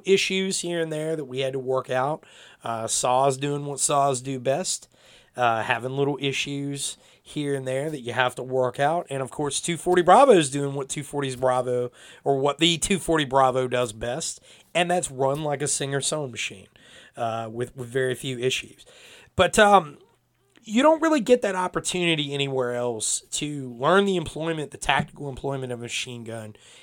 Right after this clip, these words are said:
and go and do it. Uh, you know, everything from the, the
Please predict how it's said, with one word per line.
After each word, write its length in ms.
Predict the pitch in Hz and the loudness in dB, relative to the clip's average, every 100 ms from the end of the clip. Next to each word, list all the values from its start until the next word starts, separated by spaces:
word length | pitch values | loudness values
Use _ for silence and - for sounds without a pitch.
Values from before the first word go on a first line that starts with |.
| _ | _
and 180 | 139 131 | -8 -2
go 180 | 143 160 | 2 2
and 160 | 135 101 | 0 -6
do 200 | 135 143 | -8 -8
it. 180 | - - _ _ _ _ - | -16 -20 _ _ _ _ -6
Uh, 460 | 117 117 107 104 - | -4 -4 -8 -12 -14
you 140 | 117 | -12
know, 160 | 117 107 | -12 -4
everything 460 | 127 160 175 165 151 | 0 0 2 -2 -4
from 840 | - 147 139 135 123 117 107 92 _ _ _ 170 | -4 -2 -2 -4 -8 -12 -16 -20 _ _ _ -2
the, 260 | 139 139 | 2 2
the 200 | 123 123 | 0 -6